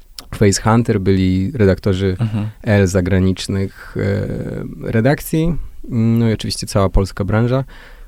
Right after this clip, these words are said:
Speaker 1: Wszyscy to zaczęli podłapywać, wrzucać to u siebie na swoje blogi czy na swoje, do swoje strony internetowe, redakcyjne. No i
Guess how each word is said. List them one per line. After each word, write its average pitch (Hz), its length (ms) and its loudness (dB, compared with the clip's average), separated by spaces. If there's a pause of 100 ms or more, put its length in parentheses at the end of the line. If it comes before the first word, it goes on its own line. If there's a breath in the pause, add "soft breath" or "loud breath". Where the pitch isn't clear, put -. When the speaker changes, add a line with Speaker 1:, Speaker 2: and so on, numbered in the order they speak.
Speaker 1:
Wszyscy 127 340 0
to 107 140 0
zaczęli 107 320 0
podłapywać, 107 600 0
wrzucać 98 460 -4
to 98 140 -2
u 92 60 -2
siebie 92 420 -2
na 87 600 -2
swoje 95 360 -6
blogi 98 340 -2
czy - 160 -10
na 98 100 -4
swoje, 92 400 -4
do 92 140 -4
swoje 92 760 -2
strony 95 380 0
internetowe, 95 460 -2
redakcyjne. 139 600 0 (640 soft breath)
No 123 180 2
i 151 100 0